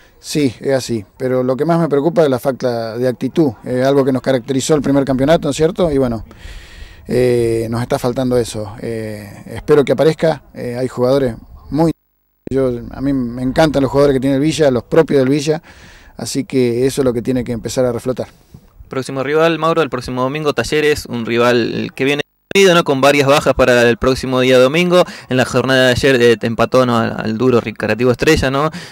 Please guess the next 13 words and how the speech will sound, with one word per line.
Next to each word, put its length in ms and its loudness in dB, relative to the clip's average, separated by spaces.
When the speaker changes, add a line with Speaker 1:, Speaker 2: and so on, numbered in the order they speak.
Speaker 2:
En 120 -4
un 80 -4
partido 240 -2
también 340 -4
polémico, 460 2
pero, 340 6
eh, 760 4
un 220 -4
rival 240 4
siempre 280 0
difícil, 280 0
¿no? 100 -6
Speaker 1:
Sí, 480 4